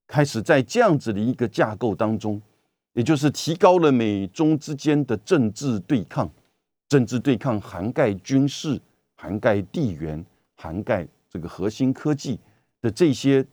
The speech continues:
的政治对抗的这个架构开始稳固了。哦，我们看出冷战的初期的时候，他也花了数年的时间，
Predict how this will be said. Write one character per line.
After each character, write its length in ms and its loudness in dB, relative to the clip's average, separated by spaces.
的 140 2
政 340 2
治 200 -8
对 240 -2
抗 240 -6
的 80 -2
这 140 -6
个 80 0
架 240 0
构 200 2
开 220 2
始 200 0
稳 300 4
固 220 4
了。 120 -4
哦， 200 -12
我 100 2
们 80 2
看 180 4
出 200 2
冷 240 2
战 480 2
的 160 2
初 240 -2
期 160 -4
的 100 -2
时 100 -6
候， 160 0
他 140 4
也 140 6
花 240 4
了 160 4
数 320 0
年 180 4
的 80 2
时 180 -10
间， 300 0